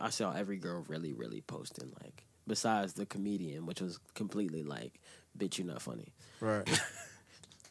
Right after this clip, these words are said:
Speaker 3: This
Speaker 1: This
Speaker 3: man will refuse to say that a woman is funny. That's
Speaker 1: They're
Speaker 3: funny.
Speaker 1: not fucking funny. All the girls I know that are funny don't got no man. That's why I'm saying, like, the funny girl is not favorable because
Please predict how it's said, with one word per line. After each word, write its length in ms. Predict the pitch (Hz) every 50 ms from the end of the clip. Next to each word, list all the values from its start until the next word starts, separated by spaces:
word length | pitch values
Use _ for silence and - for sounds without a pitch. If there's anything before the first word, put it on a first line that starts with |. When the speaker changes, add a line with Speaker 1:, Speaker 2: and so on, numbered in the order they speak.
| - _ -
Speaker 3:
This 120 | 117 113
Speaker 1:
This 120 | 110 123
Speaker 3:
man 280 | 131 147 151 151 147 139
will 160 | 139 135 127
refuse 520 | 117 120 117 110 110 - 127 127 123 123 120
to 260 | - 113 110 107 104
say 220 | 101 - - 101 101
that 200 | 98 95 92 90
a 60 | 90
woman 280 | 92 92 92 95 92 92
is 120 | 95 92
funny. 360 | - - 76 92 98 107 104 - - - - - - - - - - - - - - - -
That's 140 | - 95 101
Speaker 1:
They're 80 | 107
Speaker 3:
funny. 120 | 107 117 131
Speaker 1:
not 220 | 139 131 107 101
fucking 320 | - - 113 117 - 98 -
funny. 340 | - - 123 127 117 95 - 1077 1077 - - - - - - - - - - - - - -
All 220 | 131 151 175 190 202
the 120 | 185 175
girls 300 | 147 160 170 180 185 165
I 100 | 165 156
know 160 | 151 156 165 170
that 160 | 165 160 120
are 120 | 131 127
funny 480 | - - 147 156 156 147 135 127 123 120 - - - - -
don't 220 | 131 143 135 131
got 180 | 131 139 120 117
no 140 | 135 131 123
man. 380 | 120 127 135 143 135 113 98 80 - - - 107 - - - - 101 - - - - - - - - -
That's 180 | - 160 165 -
why 80 | 175
I'm 80 | 175 165
saying, 260 | 156 - 175 170 160 143
like, 200 | 127 117 110 117
the 80 | 135
funny 320 | 123 - 165 165 180 180 160
girl 220 | 143 151 147 131
is 140 | 120 143 131
not 220 | 147 147 - -
favorable 580 | - 143 151 156 143 139 131 120 123 123 123 - -
because 580 | 135 127 123 - - 151 151 143 131 127 -